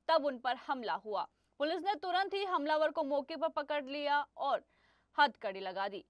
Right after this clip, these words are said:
जानकारी के अनुसार, हमलावर लेविस का रहने वाला है और वह दोहा लिटरेरी क्लब का फाउंडर मेंबर भी है। उसकी कविताओं के तीन कलेक्शन पब्लिश हो चुके हैं और वह स्लोवाक का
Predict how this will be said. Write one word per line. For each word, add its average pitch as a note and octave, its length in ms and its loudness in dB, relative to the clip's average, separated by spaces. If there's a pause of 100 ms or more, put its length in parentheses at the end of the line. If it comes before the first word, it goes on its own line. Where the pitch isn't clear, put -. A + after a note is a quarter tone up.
(180)
जानकारी A3+ 540 -2
के C4+ 100 -6
अनुसार, C#4 540 2
हमलावर C#4 600 0
लेविस B3+ 420 -4
का A3+ 260 -4
रहने C#4+ 360 -4
वाला F3+ 260 -2
है A3 320 -4
और C4 280 0 (440)
वह D4 280 2
दोहा C#4+ 480 2
लिटरेरी D4+ 480 -2
क्लब C#4 320 -4
का A3+ 180 -2
फाउंडर A#3+ 580 0
मेंबर G3 420 -6
भी F#3 120 -12
है। F#3+ 220 -10 (400)
उसकी A3+ 200 -12
कविताओं C4+ 580 2
के D4 200 -6 (320)
तीन F#4 240 -2
कलेक्शन C4+ 540 -4
पब्लिश A3+ 520 -4
हो F#3 80 -12
चुके F#3 260 -10
हैं G#3 220 -10 (180)
और G#3+ 80 -2
वह A#3+ 120 -4
स्लोवाक C#4+ 580 0 (120)
का B3 200 2